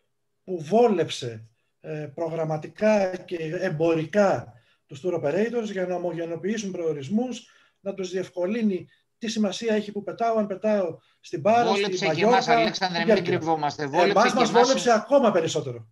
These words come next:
Speaker 2: Πάμε
Speaker 1: Μας βόλεψε
Speaker 2: λοιπόν να
Speaker 1: ακόμα
Speaker 2: δούμε
Speaker 1: περισσότερο,
Speaker 2: τώρα τι
Speaker 1: γιατί φτιάξαμε μια τάξη ανθρώπων που δουλεύει τέσσερις μήνες, πέντε μήνες, δούλευε, δεν δουλεύει, ε, τέσσερις μήνες και βιοποριζόταν δώδεκα.
Speaker 2: Πάμε να
Speaker 1: Χάρηκα
Speaker 2: δούμε την εναλλακτική.
Speaker 1: πάρα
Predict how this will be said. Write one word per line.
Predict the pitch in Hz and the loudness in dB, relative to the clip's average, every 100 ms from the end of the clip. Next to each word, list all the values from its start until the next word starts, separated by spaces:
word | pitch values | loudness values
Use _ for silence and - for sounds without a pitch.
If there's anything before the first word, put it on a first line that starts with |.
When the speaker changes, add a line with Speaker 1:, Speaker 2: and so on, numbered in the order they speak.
| _ _ _ | _ _ _
Speaker 2:
Πάμε | - 226 | 0 2
Speaker 1:
Μας | |
βόλεψε | 233 202 | 4 4
Speaker 2:
λοιπόν | 185 | 4
να | 175 | 4
Speaker 1:
ακόμα | - | 6
Speaker 2:
δούμε | 214 | 4
Speaker 1:
περισσότερο, | 165 190 - 269 | 4 4 6 4
Speaker 2:
τώρα | - - | 2 -6
τι | 165 | -4
Speaker 1:
γιατί | 190 214 | -2 -2
φτιάξαμε | - - 277 262 | 2 2 2 0
μια | 254 240 | 0 2
τάξη | 262 254 214 | 2 2 -2
ανθρώπων | 180 190 226 269 277 220 _ _ _ _ | -2 0 0 2 -2 -2 _ _ _ _
που | 208 208 | -4 -2
δουλεύει | 220 262 262 226 | 0 0 0 -2
τέσσερις | - 240 226 208 | -2 0 0 -2
μήνες, | 214 220 208 | 0 -2 -2
πέντε | 226 214 | 0 0
μήνες, | 202 220 185 127 _ | 2 0 0 -4 _
δούλευε, | - 151 175 120 | -6 -2 0 0
δεν | 117 | -4
δουλεύει, | 147 120 117 135 165 _ _ _ _ _ _ _ _ _ | -8 -8 -8 -10 -16 _ _ _ _ _ _ _ _ _
ε, | - 175 165 | -8 -6 -6
τέσσερις | 160 233 220 214 180 | -2 0 2 2 0
μήνες | 196 202 160 135 - _ _ _ _ _ _ | 0 0 -2 -6 -12 _ _ _ _ _ _
και | - | -6
βιοποριζόταν | 226 220 208 196 185 247 262 247 | 2 2 2 0 2 0 2 2
δώδεκα. | 220 180 139 120 110 - _ _ _ _ _ _ _ _ | 4 2 2 -6 -10 -18 _ _ _ _ _ _ _ _
Speaker 2:
Πάμε | 185 208 | 0 2
να | 214 | 4
Speaker 1:
Χάρηκα | 196 214 220 | 4 6 2
Speaker 2:
δούμε | 190 | 2
την | 190 | -2
εναλλακτική. | 180 190 233 | 4 6 6
Speaker 1:
πάρα | 220 190 | 6 4